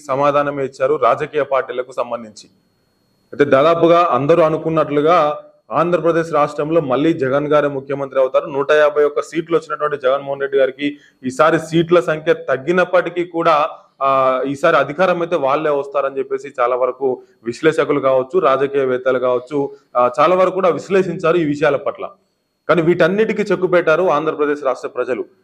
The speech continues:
కొద్దిసేపటి క్రితమే వెలువడిన ఫలితాలను మనం ఒకసారి గమనిస్తే గనక, ఆంధ్రప్రదేశ్ రాష్ట్రంలో ముఖ్యంగా, ఆ, కూటమి ఏదైతే టీడీపీ, జనసేన, బీజేపీకి సంబంధించిన కూటమి క్లీన్ స్వీప్ చేసిందని కూడా చెప్పుకోవచ్చు. ఇప్పటికే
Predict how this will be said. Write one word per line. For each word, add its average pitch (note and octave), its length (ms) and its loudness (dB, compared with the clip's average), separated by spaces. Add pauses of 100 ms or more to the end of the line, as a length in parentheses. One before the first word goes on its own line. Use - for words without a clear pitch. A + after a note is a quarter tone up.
(180)
కొద్దిసేపటి F3 580 2
క్రితమే D#3+ 340 -4
వెలువడిన D3 460 0
ఫలితాలను D#3+ 580 0
మనం C#3+ 180 -6
ఒకసారి C3 360 -6
గమనిస్తే C3 360 -6
గనక, B2+ 400 0 (300)
ఆంధ్రప్రదేశ్ E3 760 0
రాష్ట్రంలో D3 560 -2
ముఖ్యంగా, D3 600 0 (240)
ఆ, B2+ 160 2
కూటమి F#3+ 880 0 (280)
ఏదైతే D#3 280 2
టీడీపీ, F3+ 720 0
జనసేన, D3 420 0
బీజేపీకి C#3+ 580 -2
సంబంధించిన C3+ 540 -4
కూటమి D#3 520 0 (420)
క్లీన్ G3+ 380 4
స్వీప్ F#3 360 0
చేసిందని D3 340 0
కూడా D3 160 0
చెప్పుకోవచ్చు. C3+ 460 -2
ఇప్పటికే E3 540 2